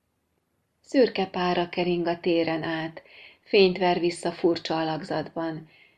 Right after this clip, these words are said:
és nehéz felhő fodrozza magát.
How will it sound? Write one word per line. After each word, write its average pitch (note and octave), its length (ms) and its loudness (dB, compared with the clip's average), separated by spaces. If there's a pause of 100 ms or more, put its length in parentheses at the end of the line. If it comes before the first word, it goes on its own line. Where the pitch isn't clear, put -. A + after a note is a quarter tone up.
(360)
és E3+ 240 -6
nehéz A3 520 -2
felhő E3+ 520 -2
fodrozza E3 640 -4
magát. D3+ 640 -8